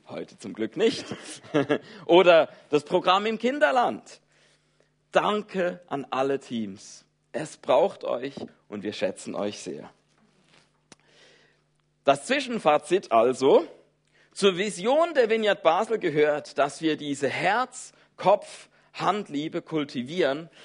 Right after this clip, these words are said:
und dass wir also all das Gute, das hier bisher entstanden ist, weiter ins Jahr zwanzig zwanzig und darüber hinaus mitnehmen. Bedingungslose Annahme, Fragen stellen, ohne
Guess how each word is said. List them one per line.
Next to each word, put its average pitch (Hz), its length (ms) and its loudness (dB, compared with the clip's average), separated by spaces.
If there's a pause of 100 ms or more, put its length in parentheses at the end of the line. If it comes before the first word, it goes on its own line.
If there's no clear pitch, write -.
(160)
und 180 220 0
dass 175 320 -2
wir 208 400 2
also 151 400 0
all 294 320 2
das 269 300 0
Gute, 247 500 -6 (220)
das 123 180 0
hier 202 260 -2
bisher 190 440 -4
entstanden 143 640 -4
ist, 113 360 -10
weiter 196 540 -2
ins 151 220 -10
Jahr 131 240 0
zwanzig 127 420 -6
zwanzig 143 580 -6 (220)
und 160 220 -4
darüber 143 360 0
hinaus 120 520 -6
mitnehmen. 98 520 -6 (840)
Bedingungslose 175 1000 0 (240)
Annahme, 151 600 -2 (480)
Fragen 170 520 0
stellen, 131 500 -2
ohne 123 400 -4